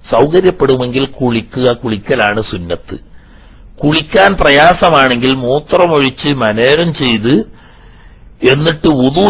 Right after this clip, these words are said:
ചെയ്തുകൊണ്ട് കിടക്കുക, അപ്പോഴും ഇത് കിട്ടും. നല്ലത്, ഏറ്റവും നല്ലത് കുളിച്ചിട്ട് കിടക്കലാണ്. അത് ചിലപ്പം പ്രായോഗികമായെന്ന് വരില്ല, കുളിച്ചിട്ട്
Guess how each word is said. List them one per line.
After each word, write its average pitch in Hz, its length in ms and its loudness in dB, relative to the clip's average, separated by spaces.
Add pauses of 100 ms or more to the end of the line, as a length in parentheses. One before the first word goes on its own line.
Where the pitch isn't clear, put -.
(120)
ചെയ്തുകൊണ്ട് 139 480 0
കിടക്കുക, 87 360 -4 (1120)
അപ്പോഴും 160 400 2 (280)
ഇത് 104 180 -2
കിട്ടും. - 260 -10 (220)
നല്ലത്, 139 440 0
ഏറ്റവും 226 300 4
നല്ലത് 214 300 2
കുളിച്ചിട്ട് 208 400 2
കിടക്കലാണ്. 160 400 2
അത് 156 120 -6
ചിലപ്പം 170 340 2
പ്രായോഗികമായെന്ന് 127 760 2
വരില്ല, 104 300 0 (640)
കുളിച്ചിട്ട് 117 500 -2